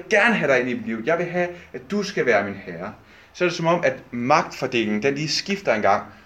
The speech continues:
Og så er det altså Jesus, der sidder på tronen. Og så bliver der ført krig alle mulige steder fra inde i mit hjerte. Det oplever jeg jo stadigvæk, at der gør. Der er bare sket det, at nu er det ikke længere, øh, den onde, der sidder på tronen. Nu er det ikke min,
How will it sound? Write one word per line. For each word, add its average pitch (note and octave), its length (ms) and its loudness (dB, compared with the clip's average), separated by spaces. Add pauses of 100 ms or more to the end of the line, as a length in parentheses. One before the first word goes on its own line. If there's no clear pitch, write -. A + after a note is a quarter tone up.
(100)
Og B2+ 100 -10
så D3 80 -6
er E3+ 40 -2
det E3+ 60 -2
altså C#3+ 180 -4
Jesus, F3 420 -6
der - 80 -8
sidder B2+ 380 -6
på G#2+ 60 -12
tronen. A2 560 -8 (240)
Og A#2+ 60 -14
så C#3+ 80 -4
bliver E3 160 4
der C#3 140 2
ført A2+ 300 0
krig F3+ 400 0 (220)
alle C#3 240 -2
mulige C#3 380 -6
steder A#2 280 -2
fra A#2 300 2
inde A2 140 -2
i - 20 -4
mit A#2 120 -2
hjerte. F#2+ 400 0
Det D3 100 -2
oplever E3 300 4
jeg B2 80 2
jo B2 80 4
stadigvæk, B2 600 0
at - 140 -6
der F#2 80 -6
gør. F2+ 320 -2 (1080)
Der A#2+ 80 2
er A#2+ 40 0
bare C#3+ 140 4
sket D3+ 360 -4
det, C3+ 220 0 (260)
at A2+ 120 -4
nu C3+ 120 -2
er C#3 40 -4
det A#2+ 100 0
ikke C3 260 -2
længere, A#2+ 420 0 (260)
øh, G2 340 -4
den G#2 180 -6
onde, C3 340 -8
der - 80 -12
sidder G2+ 400 -8
på - 140 -16
tronen. G#2+ 260 -6
Nu B2 80 -2
er B2+ 40 -4
det C3 80 0
ikke C3+ 220 -6
min, G2 240 -8